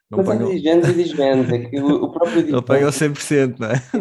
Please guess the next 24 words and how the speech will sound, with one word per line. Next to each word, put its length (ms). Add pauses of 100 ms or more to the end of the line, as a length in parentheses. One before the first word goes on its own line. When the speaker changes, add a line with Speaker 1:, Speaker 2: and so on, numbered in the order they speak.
(280)
Speaker 2:
É 40
como 180
os 60
N 120
F 160
Ts. 180
N 120
F 80
Ts 140
cabe 200
para 80
tudo 240
e 140
de, 320
de 100
higiene 260
também 220
cabe 220
para 100
tudo. 480
Há, 180
há 80
de 120
higiene, 580